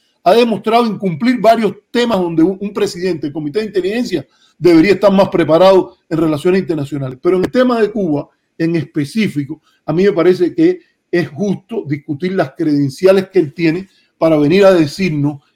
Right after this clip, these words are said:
que él nos va a contar, a informarnos, a educarnos sobre Cuba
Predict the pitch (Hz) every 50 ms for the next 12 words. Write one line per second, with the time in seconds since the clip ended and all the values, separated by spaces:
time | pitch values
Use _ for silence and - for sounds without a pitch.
0 | _ _ - 165 175 185 180 160 143 180 196 196 196 202 190 170 160 147 - 190
1 | 180 170 160 - - - _ _ _ _ _ - 156 156 156 151 143 - - 147
2 | 147 139 151 185 196 185 175 156 147 135 139 143 143 143 139 - 196 202 214 220
3 | 208 196 202 190 180 180 147 165 185 165 180 208 -